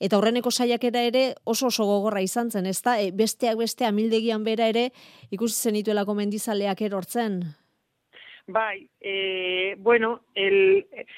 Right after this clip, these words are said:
Speaker 2: lehenengo, lehenengo aldia Himalaiara joan nintzenean, el, laurogeita hemezortzian izan zen, Daulagirira.
Speaker 1: Mhm.
Speaker 2: Han, o, e, mendi elkartearekin joan nintzen, e,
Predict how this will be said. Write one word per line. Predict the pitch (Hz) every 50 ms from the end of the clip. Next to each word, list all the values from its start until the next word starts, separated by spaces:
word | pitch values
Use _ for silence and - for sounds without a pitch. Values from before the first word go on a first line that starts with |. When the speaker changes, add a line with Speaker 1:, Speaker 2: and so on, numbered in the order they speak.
| - - -
Speaker 2:
lehenengo, | 208 208 208 208 220 247 262 285 277 269 269 - - -
lehenengo | 220 220 208 208 220 233 240 269 269
aldia | 269 269 269 269 262 - 240 247 254 262 247 262 262 254 233 226 -
Himalaiara | 214 196 208 214 220 226 233 226 226 226
joan | - 240 220
nintzenean, | 226 220 - 226 220 220 226 226 220 - - _ -
el, | 202 190 180 175 175 180 180
laurogeita | - 185 180 180 190 196 214 214 - 208
hemezortzian | 214 196 - 214 196 - - 202 196 202
izan | 185 - 202 196 190
zen, | - 233 247 247 226 -
Daulagirira. | 196 180 180 185 190 202 202 196 196 185 190 190 202 233 294
Speaker 1:
Mhm. | 311 - _ _ - - - - - 208 196 170
Speaker 2:
Han, | 220 214 220 214 240
o, | - 226 208
e, | 202 196 214
mendi | 214 202 202 202 196 220 220
elkartearekin | 214 202 - 214 208 - 220 208 196 196 - 214 190
joan | - 208 202 202 196
nintzen, | 190 185 - 233 247 277 262 233
e, | 202 190 185